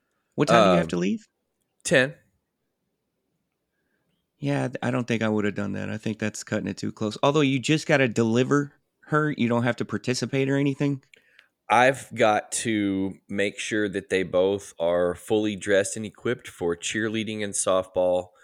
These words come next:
Speaker 2: which includes uniforms and accessories and water. And luckily, I don't have to deal with hairstyles, although hairstyles are in play.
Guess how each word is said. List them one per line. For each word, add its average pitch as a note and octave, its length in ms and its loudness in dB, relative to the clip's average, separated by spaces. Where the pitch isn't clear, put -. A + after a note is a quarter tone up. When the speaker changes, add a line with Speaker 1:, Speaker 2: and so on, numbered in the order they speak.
Speaker 2:
which F#2 200 -4
includes F#2 680 -4
uniforms G2 840 -4
and F2 520 -8
accessories G2 1000 0
and F#2 260 -8
water. F#2+ 600 2
And F2 540 -6
luckily, G#2+ 320 2
I F2+ 60 4
don't G2 140 0
have F#2+ 160 -4
to F#2 80 -12
deal F#2 140 0
with F2+ 120 -4
hairstyles, F2 760 0
although E2+ 400 -4
hairstyles F2+ 500 -2
are E2+ 140 0
in E2+ 100 -8
play. F2 420 -4